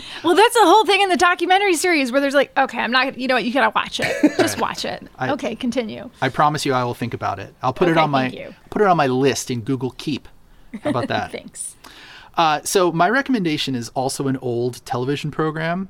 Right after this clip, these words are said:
Speaker 2: Um, it's been out about a year, and you can watch it on Amazon. It's called Dark Web, and it's dark slash web is the way that the title's stylized. It's a fiction show,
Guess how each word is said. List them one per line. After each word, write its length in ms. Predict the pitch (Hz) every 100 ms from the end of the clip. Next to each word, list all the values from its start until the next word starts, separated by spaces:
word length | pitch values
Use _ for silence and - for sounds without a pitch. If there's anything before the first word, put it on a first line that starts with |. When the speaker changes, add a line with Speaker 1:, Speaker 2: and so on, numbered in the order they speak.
| -
Speaker 2:
Um, 400 | 127 120 117 113 - _
it's 160 | 160 -
been 120 | 147
out 220 | 151 170
about 320 | 143 127 135 160
a 60 |
year, 720 | 127 113 143 147 107 101 123 - - - -
and 500 | 135 120 120 120 -
you 100 | 127
can 180 | 131 117
watch 320 | 120 147 -
it 80 | 151
on 200 | 135 131
Amazon. 680 | 135 135 131 123 101 104 131
It's 140 | 131
called 340 | - 117 107 -
Dark 360 | 123 131 - -
Web, 500 | 120 117 117 165 165 _ - _ -
and 360 | 131 123 120 127
it's 240 | 120 -
dark 500 | 123 - 123 120 -
slash 760 | - - - 123 117 127 - - -
web 440 | 127 120 127 147 - -
is 180 | 120
the 60 | 123
way 140 | 120
that 160 | 120 117
the 160 | 123 110
title's 380 | - 123 113
stylized. 680 | - 117 117 127 131 147 - - - - - -
It's 200 | 151 147
a 280 | 139 131
fiction 580 | 123 240 247 269 247 247
show, 560 | 240 226 214 214 226